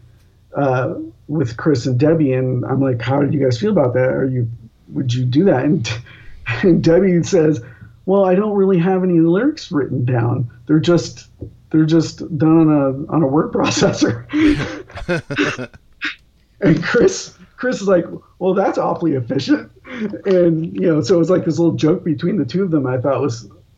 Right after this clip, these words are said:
Speaker 1: super cute and funny. But so what they ended up doing is she, she d-, wrote down the lyrics,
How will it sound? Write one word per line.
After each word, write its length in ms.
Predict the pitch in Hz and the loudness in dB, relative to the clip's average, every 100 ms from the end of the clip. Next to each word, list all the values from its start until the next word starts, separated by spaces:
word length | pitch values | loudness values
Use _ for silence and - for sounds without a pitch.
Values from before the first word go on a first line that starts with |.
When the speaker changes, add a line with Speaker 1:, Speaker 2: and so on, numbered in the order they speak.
| _ | _
Speaker 1:
super 320 | - 196 160 | -8 -4 -4
cute 280 | 123 185 165 | -4 0 0
and 140 | 143 123 | 0 0
funny. 400 | 170 160 139 120 - - _ _ _ _ | 2 2 2 -4 -10 -20 _ _ _ _
But 240 | 190 180 | 2 2
so 160 | - 202 | 2 4
what 220 | 180 175 | 6 4
they 160 | 180 175 | 4 4
ended 200 | 196 185 | 4 4
up 200 | 151 131 | 2 2
doing 640 | 151 233 190 135 139 147 - | 2 2 0 -2 -4 -6 -6
is 160 | 151 120 | -6 -4
she, 280 | - 190 175 151 - _ _ _ _ _ - 180 _ - _ | -4 -2 -2 -4 -12 _ _ _ _ _ -20 -20 _ -20 _
she 420 | - 160 151 135 131 - - | -2 0 2 0 -8 -14 -14
d-, 120 | - 135 | -12 -10
wrote 320 | 139 135 143 160 | -4 0 2 2
down 240 | 147 160 | 2 2
the 80 | 180 | 4
lyrics, 560 | 190 247 117 - - | 4 2 0 -6 -14